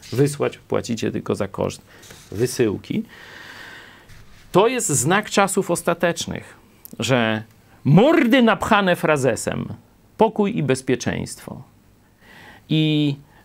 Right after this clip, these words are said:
żeby nie było, że my mówimy tylko o tych znakach, które już się wydarzyły, chociaż jak ktoś czyta Idź Pod Prąd, no to wie, że my o takich rzeczach to pisaliśmy kilkanaście lat temu, a wielu chrześcijan pisało i sto i więcej lat temu,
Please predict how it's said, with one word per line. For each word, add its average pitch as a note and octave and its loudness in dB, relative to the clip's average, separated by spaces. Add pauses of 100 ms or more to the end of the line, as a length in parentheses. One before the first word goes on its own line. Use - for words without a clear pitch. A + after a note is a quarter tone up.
żeby B2+ 0
nie B2+ 2
było, D#3 4
że C3 0
my C#3 0
mówimy C#3+ 0
tylko C3+ -2
o B2+ 0
tych B2 -2
znakach, C3+ 0
które B2 -2
już B2+ 0
się C#3+ -2
wydarzyły, D3+ 2
chociaż G#2 -4
jak G#2 -2
ktoś G#2+ -4
czyta A#2 -2
Idź G2+ -2
Pod - -4
Prąd, E3 0
no G#2 -4
to G#2+ -4
wie, G2+ 0
że F#2+ -4
my G2 -4
o G2 -6
takich F#2 -8
rzeczach G2 -4
to - -6
pisaliśmy F#2 -6
kilkanaście A#2+ -4
lat B2+ -4
temu, A2+ -2
a F#2+ -4
wielu A2 0
chrześcijan G#2+ -4
pisało G2+ -2
i G#2 -4
sto C3 -2
i A2+ -2
więcej F#3+ -2
lat F2 -4
temu, - -4